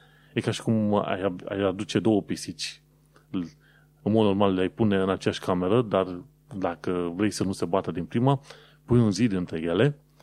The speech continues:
și le permiți să se miroasă una pe alta,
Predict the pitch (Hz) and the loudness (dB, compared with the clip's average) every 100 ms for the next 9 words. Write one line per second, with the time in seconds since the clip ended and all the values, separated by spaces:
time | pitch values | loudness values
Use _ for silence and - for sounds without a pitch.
0 | _ _ _ - - 123 131 - 143 139 | _ _ _ -10 -2 2 2 2 2 2
1 | 113 120 110 120 117 - 92 90 101 107 | 0 0 4 4 2 0 -2 0 0 0
2 | 92 87 | -2 -8